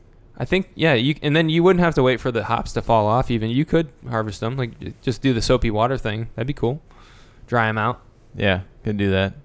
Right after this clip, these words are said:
Speaker 1: You can build, like, little rigs where it's just a couple two-by-fours with a box fan, like, slotted inside, nailed together, and then you just put a screen over the box fan, lay all the hops out, and then you just turn the fan on. I, that's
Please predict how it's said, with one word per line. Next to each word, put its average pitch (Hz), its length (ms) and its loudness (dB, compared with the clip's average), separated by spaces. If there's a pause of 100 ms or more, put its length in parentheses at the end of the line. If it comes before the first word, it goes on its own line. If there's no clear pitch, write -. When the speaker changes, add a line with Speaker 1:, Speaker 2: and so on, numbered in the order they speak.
(340)
Speaker 1:
You 127 80 -6
can 127 120 0
build, 127 200 4
like, 113 140 2
little 117 200 2
rigs 113 460 0
where 110 260 2
it's 107 180 -4
just 120 180 -4
a 113 40 -2
couple 117 220 -2
two-by-fours 123 720 0
with 117 140 -6
a 110 60 -6
box 104 360 -4
fan, 120 320 -2
like, 104 220 -6
slotted 113 520 -6
inside, 110 500 -2 (200)
nailed 113 220 -2
together, 123 360 0 (360)
and 123 120 -2
then 123 120 0
you 113 80 -4
just 113 160 -8
put 120 100 2
a 113 40 0
screen 123 400 -4
over 117 180 -2
the 113 60 -2
box 110 280 -2
fan, 131 300 -2 (560)
lay 120 140 2
all 117 140 4
the 110 80 0
hops 110 320 0
out, 117 180 4
and 104 100 -8
then 107 120 -4
you 104 100 -6
just - 120 -14
turn 110 140 -4
the 101 80 -8
fan 110 240 -2
on. 104 160 0
I, 104 240 -4
that's 113 220 -2